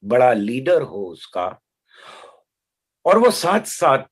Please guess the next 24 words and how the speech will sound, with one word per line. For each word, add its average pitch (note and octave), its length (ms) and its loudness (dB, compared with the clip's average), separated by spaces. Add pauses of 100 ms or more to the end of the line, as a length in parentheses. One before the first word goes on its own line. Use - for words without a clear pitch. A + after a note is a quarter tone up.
टोल F#3+ 220 4
टैक्स G3 460 -4
के G3+ 140 -6
खिलाफ A2 420 -4
भी G#2 120 -12
खड़ा F#2 300 -8
हो D2+ 200 -8
जाए, - 280 -16 (560)
तो C#3+ 120 2
जाहिर B2+ 420 2
है B2 140 0
कि G#2 140 -4
उसके G2 300 -4
ऊपर F2 500 -6 (400)
हमला G2 340 0
होगा G2+ 380 -2
ही। C#2+ 340 -12 (560)
ये C3+ 500 2
समाज A#2+ 560 0
आसानी G#2 580 -6
से E2+ 300 -12 (420)
उस A#2+ 160 -6
शख्स - 340 -6
को G2+ 200 -4